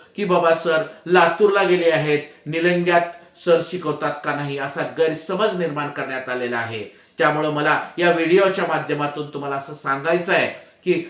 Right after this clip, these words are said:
लातूरच्या क्लासेसचं वेळापत्रक दुपारचं आहे, निलंग्याचं सकाळ आणि संध्याकाळचं आहे. या सगळ्या बॅचेसमध्ये मी स्वतः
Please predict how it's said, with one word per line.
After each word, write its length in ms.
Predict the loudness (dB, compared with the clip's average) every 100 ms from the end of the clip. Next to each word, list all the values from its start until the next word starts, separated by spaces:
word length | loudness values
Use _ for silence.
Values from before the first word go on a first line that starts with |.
| -4
लातूरच्या 580 | 2 2 4 2 2 0
क्लासेसचं 600 | 0 0 -2 -8 -4 0
वेळापत्रक 600 | 2 0 -2 -6 -6 -6
दुपारचं 480 | -6 0 2 2 2
आहे, 340 | 0 0 -2 -4 -10 -8
निलंग्याचं 560 | -4 0 0 0 0 -4
सकाळ 400 | -8 -6 0 2
आणि 180 | 0 -2
संध्याकाळचं 640 | -6 -6 -6 -4 -6 -4
आहे. 260 | -4 -4 -8 -12 -8
या 180 | 0 2
सगळ्या 600 | 2 0 0 2 6 6
बॅचेसमध्ये 840 | 6 4 2 -4 -4 -2 2 0 -2 -12 -6
मी 180 | 0 0
स्वतः 500 | 0 -4 -4 0 0